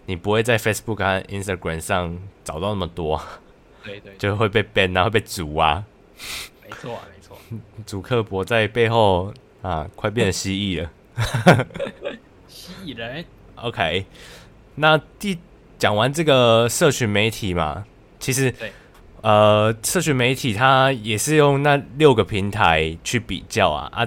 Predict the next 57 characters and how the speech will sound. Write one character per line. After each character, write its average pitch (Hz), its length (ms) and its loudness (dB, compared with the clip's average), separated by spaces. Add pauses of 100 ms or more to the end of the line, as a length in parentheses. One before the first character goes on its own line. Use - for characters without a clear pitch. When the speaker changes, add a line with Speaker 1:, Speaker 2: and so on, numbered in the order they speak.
(100)
Speaker 1:
这 139 160 0
六 135 180 2
个 107 80 2
平 95 240 -2
台 92 260 2
之 92 200 -6
中， 98 360 0 (260)
<clears throat> - 680 -12
就 113 320 2
也 98 180 -2
都 104 140 0
是 127 80 -4
op-， 107 220 -2 (280)
哦， 92 300 2
那 98 60 2
个 80 640 0 (340)
推 113 160 4
特 117 180 2
最 107 200 0
高 90 280 2
啦， 76 240 -6
Speaker 2:
推 85 140 -8
特。 82 60 -14
Speaker 1:
对， 95 100 -4
推 95 80 -2
特 90 60 -6
最 87 160 -8
高。 - 140 -10
Speaker 2:
没 - 0 -
错， - 120 -14 (140)
大 147 160 -6
部 143 60 -6
分 143 120 -8
都 92 140 0
在 127 80 -8
推 123 180 -18
特 113 160 -14
上 107 220 -14
讨 101 120 -14
论。 101 220 -20
Speaker 1:
再 131 140 2
来 104 120 4
就 117 120 -2
YouTube 117 500 -2
上 95 240 -2
面， 90 300 -6 (480)
对， - 180 -14 (320)
然 90 100 -2
后 98 560 2 (120)
就 110 100 -6
像 104 160 -2
刚 98 160 0
才 92 60 -2
说 92 200 -2
的， 90 120 -2
其 92 120 -8
实 90 300 -6